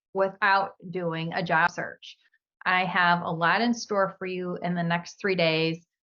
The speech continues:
but we're going to be flying through it. I really appreciate your time,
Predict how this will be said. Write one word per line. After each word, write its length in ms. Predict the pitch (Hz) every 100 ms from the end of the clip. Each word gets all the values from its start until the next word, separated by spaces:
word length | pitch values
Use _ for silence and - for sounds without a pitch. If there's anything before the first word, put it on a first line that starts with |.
| _
but 100 | 170
we're 100 | 170
going 180 | 170 190
to 60 | 185
be 140 | 175
flying 540 | 175 - 185 180 233 240
through 280 | 202 175 170 -
it. 120 | 180 -
I 220 | 160 165 165 _ 180
really 280 | 175 180 180
appreciate 720 | 170 - 190 175 - - 165
your 160 | 156 160
time, 600 | - 175 175 185 208